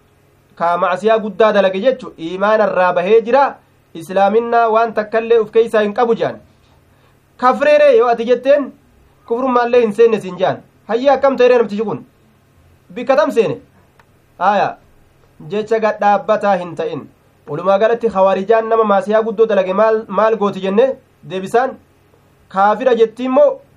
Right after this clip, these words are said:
eh, kaafiraa miti jettiin? Kaafira.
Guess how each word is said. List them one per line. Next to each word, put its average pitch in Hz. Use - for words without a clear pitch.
eh, 180
kaafiraa 208
miti 233
jettiin? 247
Kaafira. 175